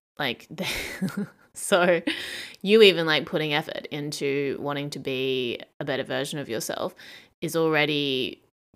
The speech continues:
probably making you more appealing to men. It just kind of makes men less appealing to you. That's something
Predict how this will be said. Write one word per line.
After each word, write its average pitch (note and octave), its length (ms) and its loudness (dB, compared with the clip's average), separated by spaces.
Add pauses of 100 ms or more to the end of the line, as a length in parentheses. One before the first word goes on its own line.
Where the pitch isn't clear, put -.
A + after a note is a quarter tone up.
probably D3 380 -2
making C3 380 -6
you D#3+ 80 -4
more E3 160 -2
appealing F3 360 -4
to G3 100 -6
men. F#3 420 -2
It D3+ 80 -6
just D3 240 -6
kind C#3 260 -4
of C3+ 220 -6
makes C3+ 480 -6
men C3 320 -8
less B2 200 -8
appealing G#2 440 -10
to - 100 -14
you. - 320 -14 (400)
That's C3+ 540 -6
something A#2 560 -8